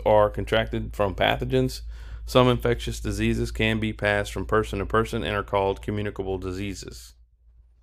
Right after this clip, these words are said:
That you will see on the test or future test.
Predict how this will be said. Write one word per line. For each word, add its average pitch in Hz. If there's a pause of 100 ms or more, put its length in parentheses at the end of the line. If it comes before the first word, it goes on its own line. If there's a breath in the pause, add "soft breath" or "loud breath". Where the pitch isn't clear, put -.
(800)
That 98
you 104
will 101
see -
on 104
the 98
test - (180)
or 98 (560)
future 107
test. -